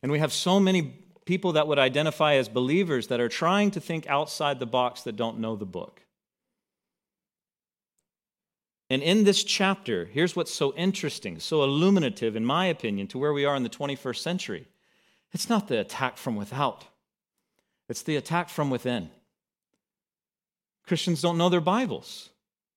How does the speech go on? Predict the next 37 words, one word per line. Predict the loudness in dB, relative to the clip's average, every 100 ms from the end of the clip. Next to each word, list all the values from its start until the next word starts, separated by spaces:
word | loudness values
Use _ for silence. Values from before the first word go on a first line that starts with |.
| _ _ _ _ _ _ _ _ -2
They | 0
don't | 2 4
live | 4 4
it. | 2 -4 -12 -20 _ _ _ _ _ _ _ _ -2
How | 2 4
do |
you | 4
know? | 4 2 0 -4
Look | -4
at | -4
the | -4
attitude. | -4 -4 -6 -8 -10 -12 _ _ _ _ _ _ _ -6
Look | -4 -2
at |
the | -4
belief. | -2 0 0 -2 -8 -20 -20 _ _ _ _ -12
Look | -10
at | -8
the | -6
choices. | -2 0 0 -4 -12 -16 -18 -20 _ _ _ _ _
Look | -4 -2
at | -4
how | -2 -2
they | 0 0
react | -2 -2 -2 -2 -4 -10
when | -6 -2
they're | -2
kind | -2 -2 -2
of | 0
like, | -2 -4 -8 _ _ _ -6
when | -4
their | 0
schedule | 0 2 0 0
goes | -2 0
out | 0
of | -2
line. | -4 -8